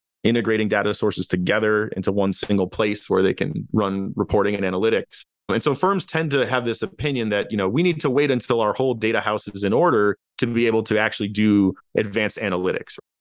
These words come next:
And, and what we often say is this is, this is a mistake because the can just keeps getting kicked down the road, and then you can wait forever and actually never get value out of the data because it's always in flight. So what we say is it's the best thing to do for firms i-, is to get started right away to harnessing the power of their data.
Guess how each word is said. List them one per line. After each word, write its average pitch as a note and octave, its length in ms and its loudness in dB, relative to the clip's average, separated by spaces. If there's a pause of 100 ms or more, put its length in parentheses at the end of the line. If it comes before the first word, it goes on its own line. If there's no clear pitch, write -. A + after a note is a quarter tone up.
And, B2 100 -2
and C3+ 120 -2
what C#3+ 80 0
we D3+ 120 2
often D3 220 0
say B2 180 2
is A2 100 2
this A#2 140 -4
is, G#2 200 -2
this A2 140 0
is A2 80 0
a G#2 60 4
mistake A2 420 0
because G2 540 -2
the A2+ 140 0
can B2+ 260 -2
just A2 140 -4
keeps - 200 -2
getting G#2 220 0
kicked - 240 -6
down G2+ 160 -4
the G2+ 80 -4
road, C3+ 280 0 (280)
and A#2 180 0
then G#2 280 -2
you G#2 100 -2
can G#2 140 -4
wait A2+ 180 0
forever G#2 400 -2
and F#2+ 100 -2
actually G2 280 -4
never G2 200 0
get F#2 160 -6
value G2 360 2
out F#2+ 80 -2
of F#2 100 -6
the G2 60 -4
data G#2+ 220 -2
because F#2 320 -6
it's F#2 120 0
always F#2+ 300 0
in F2 140 -4
flight. F2+ 280 -4 (260)
So - 140 0
what B2+ 60 -4
we F3 120 -2
say C3 220 0
is G#2+ 460 -2
it's - 360 -2 (100)
the B2 100 2
best D3 160 -2
thing C#3 160 -2
to A2+ 60 0
do C3 120 4
for A#2+ 140 0
firms A#2+ 600 0
i-, F#2+ 140 -4
is A2+ 180 2
to A#2 80 0
get C3 200 -2
started C3 280 0
right A#2+ 160 2
away A2 380 -2
to - 80 -20
harnessing G#2+ 320 -4
the F#2+ 60 -4
power G2 180 0
of F#2 100 -8
their G2+ 100 -2
data. F#2+ 260 -2